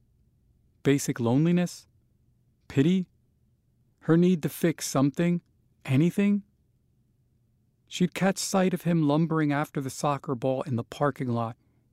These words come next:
going until he was tripping and sagging over himself, and she would shake her head. She took to sending meals over to the Longo household,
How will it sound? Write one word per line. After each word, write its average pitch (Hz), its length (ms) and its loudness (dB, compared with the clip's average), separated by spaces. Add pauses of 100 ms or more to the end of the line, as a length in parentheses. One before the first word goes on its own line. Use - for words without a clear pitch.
(380)
going 175 300 4
until 139 240 -4
he 147 80 -2
was 123 160 -6
tripping 151 460 -4
and 151 160 -8
sagging 139 500 -2
over 127 300 -4
himself, 113 560 -8 (680)
and 135 120 2
she 196 180 2
would 165 160 0
shake 127 300 -2
her 113 120 -8
head. 104 360 -4 (1300)
She - 180 -4
took - 300 0
to 208 100 0
sending 165 480 0
meals 139 500 0
over 147 300 -2
to 135 80 -10
the 131 140 -4
Longo 131 440 0
household, 104 680 -8